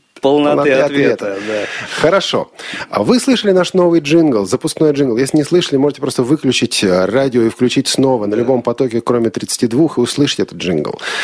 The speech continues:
Speaker 2: А, назовите имя человека, который записал этот джингл, а, ну, который не записал, а который
Speaker 1: Ну, хотя
Speaker 2: читал
Speaker 1: это,
Speaker 2: голос. Но
Speaker 1: в общем-то,
Speaker 2: за это мы
Speaker 1: тайной
Speaker 2: даем,
Speaker 1: не
Speaker 2: дадим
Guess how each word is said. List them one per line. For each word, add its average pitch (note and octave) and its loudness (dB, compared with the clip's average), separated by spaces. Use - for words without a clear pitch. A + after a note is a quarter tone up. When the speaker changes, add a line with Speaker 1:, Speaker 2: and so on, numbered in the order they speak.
Speaker 2:
А, G#2+ -2
назовите F#3 4
имя E3+ 2
человека, D#3 0
который C#3+ 0
записал A2 -2
этот C3+ -2
джингл, F3 2
а, G#2+ 0
ну, B2 2
который G2 -2
не F2 -4
записал, - -2
а - -8
который - -4
Speaker 1:
Ну, E2 -4
хотя C3+ 0
Speaker 2:
читал C3+ 0
Speaker 1:
это, A#2+ 2
Speaker 2:
голос. - -4
Но B2 2
Speaker 1:
в - 2
общем-то, C3 -2
Speaker 2:
за C3+ 2
это A#3+ 4
мы A#3 4
Speaker 1:
тайной - 2
Speaker 2:
даем, G#3+ 2
Speaker 1:
не - -2
Speaker 2:
дадим D#3+ 2